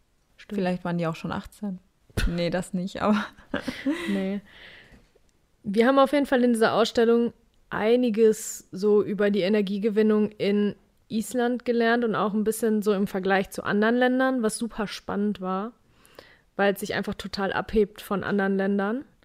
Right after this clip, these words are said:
Speaker 1: Da gehen wir jetzt aber nicht näher drauf ein, weil wir dazu nochmal eine Sonderfolge machen wollen. Also nicht, dass ihr denkt, jetzt hier, die waren da in so einem Kraftwerk, haben richtig viel gelernt und erzählen uns einfach gar nichts davon. <laughs>
Speaker 2: Ja, genau. Also wenn euch das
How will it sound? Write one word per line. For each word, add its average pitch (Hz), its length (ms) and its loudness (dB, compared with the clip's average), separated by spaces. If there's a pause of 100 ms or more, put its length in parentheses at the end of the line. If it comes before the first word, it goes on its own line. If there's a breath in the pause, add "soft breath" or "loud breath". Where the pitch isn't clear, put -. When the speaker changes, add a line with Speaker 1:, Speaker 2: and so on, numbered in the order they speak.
(220)
Speaker 1:
Da 208 180 0
gehen 233 160 4
wir 240 80 8
jetzt 233 100 2
aber 220 160 4
nicht 226 240 2
näher 240 240 6
drauf 208 300 0
ein, 214 340 0
weil 202 160 2
wir 202 60 0
dazu 202 300 -2
nochmal 190 260 0
eine 185 100 -2
Sonderfolge 190 580 -2
machen 180 400 -6
wollen. 208 480 0
Also 196 160 -2
nicht, 220 220 2
dass 220 100 2
ihr 208 100 2
denkt, 208 340 0
jetzt 202 240 -2
hier, 226 240 4
die 196 160 0
waren 208 160 2
da 208 120 4
in 208 80 2
so 208 60 2
einem 202 160 2
Kraftwerk, 233 560 0
haben 226 160 2
richtig 208 260 -6
viel 233 160 -4
gelernt 208 380 0
und 214 140 -2
erzählen 214 280 -2
uns 185 120 -4
einfach 190 200 -4
gar 180 180 -2
nichts 262 180 -4
davon. 294 300 -2 (180)
<laughs> 285 100 -2 (420 soft breath)
Speaker 2:
Ja, 196 180 2
genau. 170 320 0
Also 190 520 2 (140)
wenn 214 180 4
euch 208 140 2
das 196 320 -4